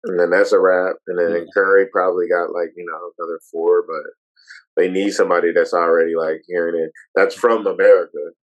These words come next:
Speaker 1: you know what I mean? 'Cause they have Greek Freak and Joker who probably gonna be around for a while, and Embiid. But, like, there's no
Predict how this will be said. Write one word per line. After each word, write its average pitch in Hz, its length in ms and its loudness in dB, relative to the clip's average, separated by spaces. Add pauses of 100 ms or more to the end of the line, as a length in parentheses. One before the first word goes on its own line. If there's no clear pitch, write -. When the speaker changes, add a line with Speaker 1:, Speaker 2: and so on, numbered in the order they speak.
Speaker 1:
you 95 120 -4
know 95 160 0
what 95 100 -4
I 95 40 0
mean? 92 100 -4
'Cause 92 120 0
they 123 160 4
have 107 340 0
Greek 87 300 -12
Freak 87 320 -6
and 80 220 -6
Joker 82 460 0
who 82 160 -10
probably 80 280 -2
gonna 80 220 -6
be 82 80 -2
around 80 460 0
for 80 160 -2
a 76 40 -2
while, 78 460 -2
and 78 140 -20 (100)
Embiid. 85 560 -6 (580)
But, 78 280 4
like, 80 300 0
there's 95 220 2
no 95 560 2